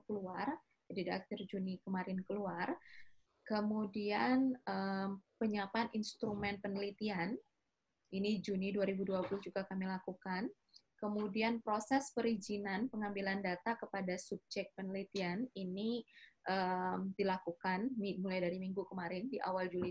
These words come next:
dua ribu dua puluh. Saat ini kami sedang melakukan, em, em, janjian gitu ya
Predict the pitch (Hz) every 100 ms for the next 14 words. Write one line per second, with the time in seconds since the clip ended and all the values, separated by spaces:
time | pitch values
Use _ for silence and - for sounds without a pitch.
0 | 170 170 175 175 175 170 170 - 170 240
1 | 370 196 185 - 180 240 247 190 208 220
2 | 196 196 202 208 180 180 - 175 - 202
3 | 202 208 - - - - 170 165 175 175
4 | 170 175 170 - _ - 123 - _ _
5 | _ _ _ _ _ 190 185 185 202 202
6 | 196 254 262 208 185 190 - 170 202